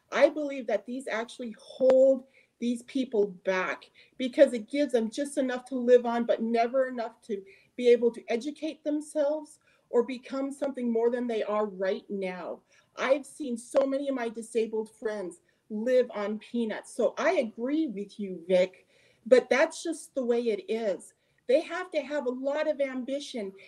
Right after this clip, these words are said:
and a lot of drive to pull out of that and make something of themselves. Some of my, a lot of my friends have, but a lot of people can't. It's a, it's very hard, Vic.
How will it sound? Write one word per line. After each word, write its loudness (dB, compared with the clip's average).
and 0
a 0
lot 2
of 4
drive -2
to -8
pull 0
out -4
of -4
that -4
and -4
make -4
something -8
of -2
themselves. -4
Some 0
of -2
my, 2
a 0
lot -4
of -2
my -4
friends -6
have, -6
but 8
a 0
lot -2
of 0
people -4
can't. -6
It's -12
a, -4
it's -6
very -4
hard, -4
Vic. -10